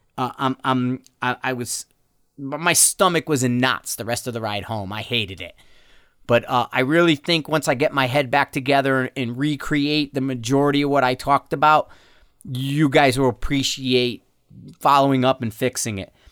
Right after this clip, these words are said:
The next thing is gonna totally be the Glenn stuff. I got Glenn stuff ready. I gotta edit it up.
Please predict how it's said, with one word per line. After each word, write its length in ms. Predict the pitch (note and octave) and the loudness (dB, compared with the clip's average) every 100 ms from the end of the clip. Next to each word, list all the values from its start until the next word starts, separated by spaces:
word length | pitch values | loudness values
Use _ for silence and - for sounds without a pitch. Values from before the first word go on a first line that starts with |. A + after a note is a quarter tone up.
| _ - | _ -6
The 180 | C3+ | 0
next 280 | F3+ F#3 - | 2 2 0
thing 200 | F3+ F3 | 0 0
is 140 | D#3 - | 0 0
gonna 280 | D#3 C#3 | 2 2
totally 500 | - D3 D3 C#3 C3+ | 2 4 4 4 2
be 340 | A2+ B2+ B2 B2 | 2 2 0 -2
the 140 | A#2 | -4
Glenn 320 | A2+ A#2 A#2 | -2 -2 -2
stuff. 400 | A2 - A2+ G2 | -2 -4 -4 -4
I 100 | A2 | -4
got 280 | B2+ C3 C3 | 0 0 0
Glenn 220 | C#3 C#3 | -2 -2
stuff 300 | C3 - C#3+ | -2 -2 -2
ready. 300 | C#3+ C3+ C3+ | 0 0 0
I 20 | B2 | 0
gotta 280 | C3 C3 D#3 | -2 0 -2
edit 260 | C#3+ C#3+ | -2 -2
it 180 | C#3 C3 | 0 4
up. 300 | C3 C3 | 4 4